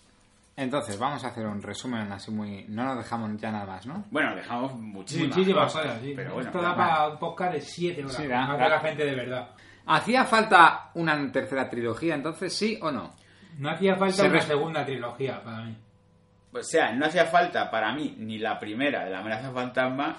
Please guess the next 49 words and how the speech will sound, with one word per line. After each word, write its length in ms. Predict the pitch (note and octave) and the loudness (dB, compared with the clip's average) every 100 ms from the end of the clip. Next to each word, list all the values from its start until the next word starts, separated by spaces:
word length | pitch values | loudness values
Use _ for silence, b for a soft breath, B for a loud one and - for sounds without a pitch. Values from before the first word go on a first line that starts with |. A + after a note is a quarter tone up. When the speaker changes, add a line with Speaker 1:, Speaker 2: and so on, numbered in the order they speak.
| A2 | -10
Speaker 2:
ni 300 | G2+ G2 G#2+ | -12 -8 -8
esta 280 | G#2 E2 | -8 -8
última. 320 | G2+ C3+ F2+ E3+ | -8 -8 -6 0
Speaker 1:
Hombre, 160 | F3 | 2
la 80 | B2+ | 2
Speaker 2:
Pero 80 | A#2 | 2
Speaker 1:
primera 220 | B2 D3 | 0 0
Speaker 2:
bueno. 80 | E3 | -2
Speaker 1:
sí 80 | E3 | -2
querían 260 | D#3 D3+ D#3 | -2 -2 -4
sacar 380 | D3 C#3 C3 | -4 0 -2
cuartos. 540 | - C3 C#3 E3 E3 - | 0 -2 0 -4 -10 -12
Entiendo 480 | C3+ A#2+ B2 C#3+ D#3 | -8 -6 -4 -4 -4
que 140 | - | -4
quisieran 380 | C3 A2+ C3 C3+ | -6 -4 -4 -4
explicar 480 | C3 - A#2+ G#2 C3 | -6 -8 -8 -4 -2
el 120 | B2+ | 0
origen 520 | G#2+ A#2 - G2+ F#2 | -2 -4 -6 -12 -14
de 380 | F#2 F2+ E2+ E2+ E2+ - - | -14 -16 -16 -18 -18 -20 -8
Speaker 3:
Hombre, 180 | C#3 D#3+ | 0 2
Speaker 2:
Bueno. 80 | |
Speaker 3:
para 220 | C3+ C#3 C3+ | 4 2 0
sacar 360 | - D3 D#3 | -2 0 0
cuartos, 400 | C#3 D#3 E3+ E3+ E3 | 0 -2 -2 -4 -4
entonces 440 | D3 E3 E3+ E3+ | -4 -4 -2 -6
está 200 | - - | -6 -6
justificado. 540 | D3+ C#3 B2 A2+ - - | -6 -6 -8 -8 -8 2
Speaker 1:
El 140 | C#3 | 2
problema 440 | C#3 C#3+ E3 F3+ F#3 | 6 6 8 6 4
es 100 | D3+ | 2
que 120 | E3 | 2
por 140 | C3+ D3+ | 4 4
el 120 | D3 | 4
camino 320 | D3 D3+ D#3+ | 4 2 0
le 100 | D3 | 0
jodieron 380 | - B2 C3+ C#3+ | 0 0 2 2
la 120 | C3+ | 2
carrera 300 | B2+ B2+ C3+ | 2 2 2
a 40 | B2 | 2
un 240 | B2 A2+ | 0 -2
pobre 240 | B2+ B2+ | -2 0
chaval 280 | A#2+ A#2+ C3 | 0 0 -2
que 80 | A#2 | -2
no 80 | A2 | -6
tenía 200 | A2+ A2+ | -6 -6
la 80 | G#2+ | -6
culpa 260 | A#2 A2 A2 | -6 -6 -6
de 60 | |
nada. 280 | A#2 A#2+ A2+ | -6 -6 -10